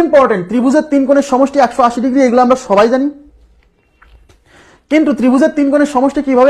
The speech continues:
একশো আশি ডিগ্রি হয়, এটা আমরা অনেকেই জানি না, এবং এই না জানার কারণে অনেক কিছু আমাদের সামনে, মানে, চিত্র দেওয়া থাকে, আমরা বুঝতে পারি না। এই জন্য একটু মনোযোগ দেন এবার। এটা একটা ত্রিভুজ, যে কোনো ত্রিভুজের তিন কোণের সমষ্টি একশো আশি ডিগ্রি, মানে, ত্রিভুজ হলেই হলো।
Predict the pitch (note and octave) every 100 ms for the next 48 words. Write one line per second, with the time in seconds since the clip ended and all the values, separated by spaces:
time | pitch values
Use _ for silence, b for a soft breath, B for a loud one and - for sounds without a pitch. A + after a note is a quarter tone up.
0 | C4+ C#4 B3 A3 B3 A#3 A3+ G3 G3+ G3+
1 | F#3 F3 E3+ E3+ D3 C3+ - b b b
2 | - G#3+ A#3 A#3 B3+ A3+ A#3+ C#4 D4+ C#4+
3 | C4+ A#3+ A3+ A#3 A#3 G#3 A3 A3 G#3+ G#3
4 | F#3+ G3 F3+ b b b b F3 F3 B3
5 | B3+ B3 A#3+ A#3 A#3+ A3 G3+ G3 D#3+ C3
6 | A2+ F3 G3 A3+ - G3 E3+ D3+ B2+ B2+
7 | B2 A#2 - _ _ _ _ - _ _
8 | _ _ - - G#3 B3 C4 C4 G3+ D#3
9 | C3+ - _ _ _ _ _ _ _ _
10 | _ _ _ _ _ - F#3+ D3 C4+ D4+
11 | E4 F4 D#4+ D4+ D#4+ D#4+ D4+ C#4 C#4 B3+
12 | B3 A#3+ - B3 B3 A3 G#3 F#3+ E3+ F#3+
13 | G#3 A#3 B3 A#3+ G#3+ A3 E3+